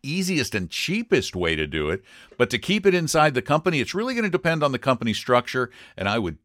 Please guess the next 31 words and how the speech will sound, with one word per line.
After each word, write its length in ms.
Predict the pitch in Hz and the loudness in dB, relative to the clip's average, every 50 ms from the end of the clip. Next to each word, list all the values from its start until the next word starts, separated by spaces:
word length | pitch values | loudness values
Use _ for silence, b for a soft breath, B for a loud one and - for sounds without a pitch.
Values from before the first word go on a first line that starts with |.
| _ - | _ -4
definitely 580 | - 139 135 135 - 123 101 92 85 - 82 | 0 2 2 2 2 0 -6 -6 -4 -6 -4
want 300 | 85 85 85 80 - - | -2 -2 -2 -4 -4 -4
you 40 | 78 | -6
to 60 | 82 | -6
consult 380 | - 92 82 - - 87 85 80 | -6 -6 -6 -2 0 -2 0 -2
with 100 | 80 76 | -4 -6
your 140 | 78 78 78 | -6 -6 -6
attorney 420 | 73 - - - 117 110 95 87 | -6 -8 -6 -4 -2 -2 -2 -2
on 140 | 82 76 76 | -4 -4 -6
that. 180 | 73 69 65 - | -6 -8 -10 -10
Sure, 460 | - - - - 147 170 196 151 87 | -10 -8 -2 2 4 6 6 6 4
it 100 | 76 - | 0 -6
can 140 | - - 90 | -8 -8 -8
be 140 | 80 78 73 | -8 -8 -6
done, 580 | 65 90 110 160 196 135 82 76 60 - - _ _ _ _ _ _ _ _ _ _ _ _ _ _ - | -2 0 2 2 2 0 -2 -6 -12 -18 -20 _ _ _ _ _ _ _ _ _ _ _ _ _ _ -2
but 140 | 95 92 92 | 0 2 2
I 80 | 90 | 2
just 160 | 90 90 98 - | 0 -2 -4 -4
wanna 160 | 110 101 92 | -2 -2 0
make 180 | 92 92 87 | -2 -2 -4
sure 200 | - - - 95 | -4 -4 -4 -4
you're 100 | 90 87 | -2 -2
not 160 | 87 87 87 - | -2 -2 -2 -4
gonna 120 | 85 85 | -6 -6
run 180 | 85 85 82 82 | -6 -6 -4 -4
into 200 | 82 80 85 87 | -4 -4 -6 -6
any 520 | 85 85 85 85 85 82 82 78 71 - _ _ _ _ _ _ _ _ _ _ _ _ _ - | -4 -4 -4 -4 -4 -4 -4 -6 -8 -12 _ _ _ _ _ _ _ _ _ _ _ _ _ 0
issues 560 | 110 104 98 - - 71 60 53 - - - _ _ _ _ _ _ _ _ _ _ _ _ _ _ _ _ _ _ _ _ _ _ _ _ _ _ _ - | 0 0 0 -2 -6 -8 -10 -12 -16 -18 -20 _ _ _ _ _ _ _ _ _ _ _ _ _ _ _ _ _ _ _ _ _ _ _ _ _ _ _ -8
with 160 | 82 87 90 | -6 -6 -4
the 80 | 71 78 | -4 -4
company. 400 | - 98 90 76 73 60 - _ | -2 -2 -2 -4 -6 -12 -14 _